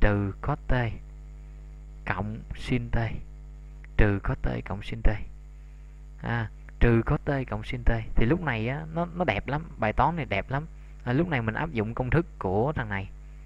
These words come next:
Chà, một trừ cos t hả? Một trừ cos t. Một trừ cos t thì nó sẽ ra là sin của t chia hai. Nó sẽ xuất hiện t của sin. À,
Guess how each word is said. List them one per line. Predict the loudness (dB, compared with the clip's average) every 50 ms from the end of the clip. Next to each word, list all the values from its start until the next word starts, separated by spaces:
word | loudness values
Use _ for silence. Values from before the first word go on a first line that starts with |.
| -16 -16 -16 -16 -16 -16 -16 -16 -16 -16 -16 -2 0
Chà, | 2 2 2 0
một | 0 0 -2 -2 -2 -2
trừ | 0 0 0 2
cos | 0 -2 -2 0 2
t | 2
hả? | 4 4 2 0 -2 -2 -4 -4 -6 -8 -12 -14 -14 -14 -16 -16 -16 -16 -16 -16 -16 -16 -16 -16 -14 -12 -8 -4
Một | -4 -4 -4 0
trừ | 0 0 2 0 0 -2
cos | -4 -4 -4 0 2
t. | 2 4 4 2 -2 -4 -6 -10 -14 -16 -16 -16 -16 -16 -16 -16 -16 -16 -16 -16 -14 -8
Một | -2 -2 -2 -2 0
trừ | 0 0 0 0
cos | 0 -2 -4 0 2
t | 4 4 4 6 8
thì | 8 8 8
nó | 6 0
sẽ | -2 -2 -2 0
ra | 0 0 0 0 -2
là | -2 -2
sin | -2 0 0 0 0 -2
của | 0 -2 2
t | 4 4 4 4 2 2
chia | 0 0 0
hai. | 0 -2 -2 -2 -4 -4 -6 -8 -12 -14 -14 -14 -14 -16 -16 -16 -16 -16 -16 -16 -16 -16 -16 -16 -16 -16 -16 -16 -16 -16 -14 -6
Nó | -4 -4
sẽ | -4 -2 -4 -4
xuất | -2
hiện | -2 -2 -4 -6 -2 0
t | 2 2 4 2 2
của | 0 0
sin. | 0 0 -2 -2 -4 -8 -12 -16 -20 -18 -18 -18 -16 -16 -16 -18 -18 -18 -18 -18 -18 -18 -18 -18 -18 -18 -10
À, | -4 0 0 0